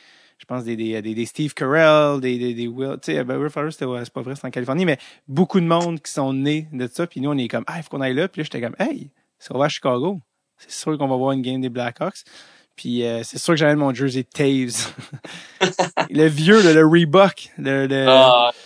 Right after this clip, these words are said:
Speaker 1: avec le, le collet, là, en, en V. Puis, euh, d'ailleurs, il y avait toujours Vince Vaughn qui était en bas avant. Je sais pas s'il est encore là.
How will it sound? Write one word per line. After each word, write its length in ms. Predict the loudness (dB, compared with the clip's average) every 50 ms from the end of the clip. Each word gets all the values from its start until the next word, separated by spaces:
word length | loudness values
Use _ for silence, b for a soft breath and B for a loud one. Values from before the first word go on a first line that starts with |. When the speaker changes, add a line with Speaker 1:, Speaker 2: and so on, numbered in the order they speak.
| b b b
Speaker 1:
avec 260 | -12 -8 -8 -6 -2
le, 120 | -2 -2 0
le 120 | -2 -4
collet, 600 | -6 -8 -4 0 0 0 2 2 2 2 2 0
là, 460 | 0 -2 -2 -2 -4 -4 -6 -6 -10 B B B B B B B B B _ -10
en, 80 | -8 -8
en 60 | -6
V. 160 | -4 -6 -6
Puis, 280 | -8 -6 -4 0 2 2
euh, 220 | 2 2 2 2
d'ailleurs, 240 | 2 2 4 4 4
il 20 | 2
y 40 |
avait 120 | 2 0 0
toujours 200 | 0 0 0 2
Vince 300 | 2 2 2 2 0 -2
Vaughn 480 | -2 0 0 0 0 -2 -4 -6 -8
qui 80 | -8 -8
était 140 | -6 -4 -2
en 160 | -2 -2 -4
bas 240 | -4 -4 -6 -6 -8
avant. 280 | -10 -8 -8 -8 -8 -10
Je 60 | -12
sais 40 | -14
pas 100 | -16 -14
s'il 140 | -14 -12 -10
est 40 | -10
encore 220 | -10 -10 -10 -12 -12
là. 100 | -14